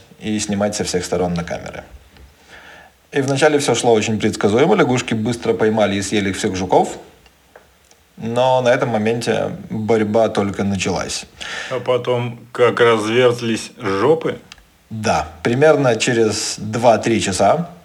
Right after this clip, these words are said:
Speaker 1: там чуть по-разному, есть диапазон, а жуки начали выбираться из лягушек, пройдя вот весь путь. И оказалось, что это первый подобный случай,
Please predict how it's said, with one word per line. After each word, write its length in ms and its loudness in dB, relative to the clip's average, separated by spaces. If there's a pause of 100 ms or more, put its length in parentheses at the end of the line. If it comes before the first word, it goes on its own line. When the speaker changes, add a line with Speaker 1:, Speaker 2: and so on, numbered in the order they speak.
(180)
Speaker 1:
там 280 -2
чуть 260 -4
по-разному, 800 0
есть 240 -4
диапазон, 680 0 (360)
а 180 2
жуки 200 2
начали 300 2
выбираться 580 2
из 140 -2
лягушек, 480 -2 (400)
пройдя 540 0
вот 260 -6
весь 280 -2
путь. 440 -6 (280)
И 100 4
оказалось, 380 4
что 100 2
это 120 0
первый 500 0
подобный 480 0
случай, 520 -2